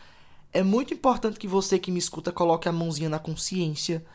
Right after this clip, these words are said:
e pense um pouco sobre o processo político no nosso país. E por que eu tô dizendo isso? O processo de impeachment, ele é regido pela Lei mil e setenta e nove de cinquenta, além de ter um monte de disposição expressa na Constituição Federal.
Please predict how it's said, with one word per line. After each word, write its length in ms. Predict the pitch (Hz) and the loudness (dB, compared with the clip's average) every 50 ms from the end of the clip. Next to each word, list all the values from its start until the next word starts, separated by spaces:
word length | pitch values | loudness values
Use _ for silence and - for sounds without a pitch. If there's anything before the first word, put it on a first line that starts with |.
| - - - - - - - - - - | -20 -20 -20 -20 -20 -20 -20 -20 -14 -8
e 80 | - 190 | -8 -8
pense 420 | 190 - - 196 196 202 196 - | -4 0 4 4 4 4 4 2
um 80 | 214 208 | 0 -2
pouco 340 | 196 - 170 170 170 170 180 | -2 2 2 2 2 2 -2
sobre 240 | - - 180 165 185 | -2 -2 0 0 0
o 40 | |
processo 400 | 180 - 180 180 - 180 175 - | 0 0 0 0 0 0 -2 -2
político 320 | - - 180 180 175 - 170 | -2 0 0 0 0 0 -2
no 80 | 180 | -4
nosso 240 | 185 175 175 170 - | -2 -2 -2 -2 -2
país. 580 | - 202 196 165 131 135 123 - - - - - _ _ _ _ _ _ _ _ _ _ - - - - | 0 0 2 2 0 -4 -6 -10 -10 -10 -12 -14 _ _ _ _ _ _ _ _ _ _ -18 -10 -8 -8
E 40 | 302 | -2
por 240 | - - 349 - | 2 4 4 4
que 80 | - - | 4 2
eu 60 | 247 | -2
tô 160 | 247 - 240 | 0 0 -2
dizendo 320 | 220 175 165 180 170 151 143 | 0 0 0 -2 0 0 -2
isso? 480 | 135 123 123 - - - - - - - _ _ _ _ - - - - _ _ _ _ _ _ _ _ _ _ _ _ | -2 -4 -6 -8 -10 -12 -14 -16 -20 -20 _ _ _ _ -20 -20 -20 -20 _ _ _ _ _ _ _ _ _ _ _ _
O 80 | - 190 | -4 -2
processo 480 | 190 226 233 233 - 247 247 247 269 | 2 2 2 4 4 4 2 2 0
de 100 | 208 226 | -2 -2
impeachment, 840 | 233 240 - - - 208 214 247 269 269 - - 214 202 190 185 185 - | -2 -4 -4 -6 -6 -2 0 0 0 0 -4 -6 -4 -2 -2 -2 -2 0
ele 200 | - 185 190 202 | -2 0 2 2
é 20 | |
regido 420 | 202 190 208 202 196 185 202 185 214 | 2 2 2 0 0 -2 -6 -8 -8
pela 200 | - - 202 196 | -4 -2 0 2
Lei 220 | 196 180 175 175 180 | 2 2 2 0 -2
mil 340 | 175 175 190 208 220 226 | -2 -4 -4 -4 -4 -4
e 100 | 240 226 | -6 -6
setenta 480 | 202 - 214 208 208 - 208 208 202 208 | -4 -2 -2 -2 -2 -4 -4 -2 0 0
e 60 | 196 | 0
nove 260 | 185 180 180 185 180 | 2 4 2 2 2
de 120 | 180 175 180 | 2 0 0
cinquenta, 760 | - - 247 277 - - 202 196 190 196 196 - 285 330 - - - - - - - - _ - | 0 0 0 -2 -4 0 2 2 2 2 0 -2 -4 -4 -6 -12 -20 -20 -20 -20 -20 -20 _ 0
além 420 | - 240 262 247 240 240 269 294 | 2 2 4 4 4 4 2 2
de 80 | 262 285 | 0 0
ter 240 | 285 - 247 240 262 | 4 6 8 8 8
um 80 | 269 | 6
monte 320 | 247 220 214 220 247 254 277 | 4 4 4 2 2 2 0
de 140 | 247 254 | -2 -2
disposição 580 | 247 - - - 233 233 214 240 226 - 214 208 | -2 -2 0 2 2 4 4 2 0 0 0 0
expressa 460 | 208 202 - - 196 180 180 180 - | 0 -2 0 0 2 2 2 2 0
na 80 | 196 190 | 0 0
Constituição 520 | - 202 190 - - - 202 - - 180 | 0 -4 -6 -6 -6 -6 -4 -4 -2 -4
Federal. 480 | 170 - - 190 196 190 143 - - | -4 0 0 2 2 2 0 -2 -4